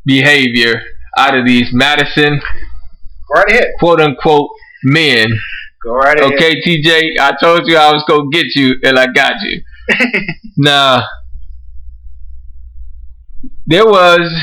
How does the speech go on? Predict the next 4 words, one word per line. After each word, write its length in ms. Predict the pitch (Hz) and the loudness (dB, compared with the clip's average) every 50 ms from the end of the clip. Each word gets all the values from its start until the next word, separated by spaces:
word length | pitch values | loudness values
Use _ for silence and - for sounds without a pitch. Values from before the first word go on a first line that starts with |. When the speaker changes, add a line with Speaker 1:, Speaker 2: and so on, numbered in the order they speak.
| 156 143 - - - - - - - - - - - - - - - - - - - - - - | -4 -4 -6 -8 -10 -10 -12 -12 -12 -14 -14 -14 -16 -16 -16 -16 -14 -14 -14 -14 -12 -14 -6 -2
Speaker 1:
a, 140 | - 107 110 - - - - - - - - - - - | 0 0 0 -2 -6 -10 -12 -14 -16 -14 -14 -14 -8 -4
a 160 | - 151 160 131 | -4 -4 -2 -2
guy 380 | 127 113 107 95 98 - - - - - _ - - - - - - - - - - - - - - _ _ - - - - - | 0 0 0 0 0 -2 -4 -8 -12 -20 _ -20 -20 -16 -14 -14 -14 -16 -20 -20 -18 -18 -16 -16 -18 _ _ -20 -20 -10 -4 0
that 240 | 131 127 123 123 | 0 2 2 0